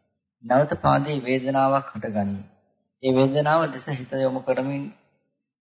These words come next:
කරත් එය ඉතාම තදබල ලෙස දැනේ. එවිට හිත නැවත විසිර යයි. මේ සඳහා උපදේශයක් ලබා දෙන ලෙස ගෞරවයෙන් ඉල්ලා සිටිමි. ඔබ වහන්සේට තෙරුවන් සරණින් දීර්ඝායුෂ ලැබේවා.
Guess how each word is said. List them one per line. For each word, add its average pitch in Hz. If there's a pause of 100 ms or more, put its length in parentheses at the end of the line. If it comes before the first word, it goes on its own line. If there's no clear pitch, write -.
(440)
කරත් 143 (160)
එය 127 (760)
ඉතාම 147
තදබල 135
ලෙස 139 (160)
දැනේ. 113 (580)
එවිට 147
හිත 143
නැවත 131
විසිර 127
යයි. 95 (680)
මේ 139
සඳහා 127
උපදේශයක් 123
ලබා 117
දෙන 110
ලෙස 110
ගෞරවයෙන් 113
ඉල්ලා 110
සිටිමි. 98 (380)
ඔබ 110
වහන්සේට 110
තෙරුවන් 113
සරණින් 107
දීර්ඝායුෂ 104
ලැබේවා. 95